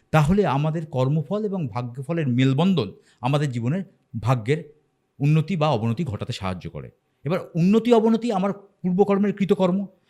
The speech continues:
সেই পূর্বকর্মের কৃতকর্মের জন্য আমার কখনো কখনো উন্নতি হবে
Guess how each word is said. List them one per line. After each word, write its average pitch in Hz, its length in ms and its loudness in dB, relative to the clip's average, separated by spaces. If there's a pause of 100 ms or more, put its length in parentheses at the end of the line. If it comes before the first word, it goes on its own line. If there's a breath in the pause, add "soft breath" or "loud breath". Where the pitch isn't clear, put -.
(100)
সেই 220 220 2
পূর্বকর্মের 214 640 0
কৃতকর্মের 208 420 0
জন্য 214 220 -2
আমার 208 180 -4
কখনো 190 340 -4
কখনো 196 280 0
উন্নতি 185 460 2
হবে 180 240 0